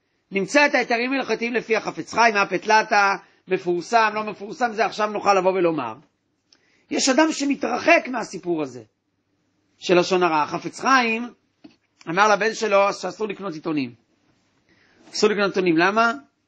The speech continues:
זה לשון הרע. האם אסור לקנות עיתונים? מותר לקנות עיתונים. אנחנו יכולים למצוא,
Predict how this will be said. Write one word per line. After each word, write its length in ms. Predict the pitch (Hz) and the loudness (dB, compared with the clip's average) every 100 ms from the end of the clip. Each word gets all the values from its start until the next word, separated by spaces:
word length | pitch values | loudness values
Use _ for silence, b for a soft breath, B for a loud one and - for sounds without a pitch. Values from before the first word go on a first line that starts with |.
| _ _ _ _ _ _ _ | _ _ _ _ _ _ _
זה 80 | - | -2
לשון 300 | 160 165 185 | -2 2 2
הרע. 240 | 185 143 113 _ _ _ _ _ _ _ _ _ _ - | 2 0 -2 _ _ _ _ _ _ _ _ _ _ 0
האם 200 | 214 262 | 2 2
אסור 240 | - 240 | -2 -4
לקנות 300 | 233 196 214 | -4 -6 -6
עיתונים? 540 | 208 190 214 254 240 _ _ _ _ _ _ _ _ _ _ _ _ _ _ _ - | -4 -4 -2 -4 -6 _ _ _ _ _ _ _ _ _ _ _ _ _ _ _ 0
מותר 320 | 311 320 269 | 2 4 2
לקנות 300 | 180 170 147 | 0 -4 -8
עיתונים. 340 | 139 143 120 101 _ _ _ _ _ _ _ _ _ _ | -8 -10 -10 -12 _ _ _ _ _ _ _ _ _ _
אנחנו 200 | 165 196 | -6 0
יכולים 320 | 226 220 247 277 | 0 2 2 2
למצוא, 520 | 269 - 220 185 | 0 2 4 4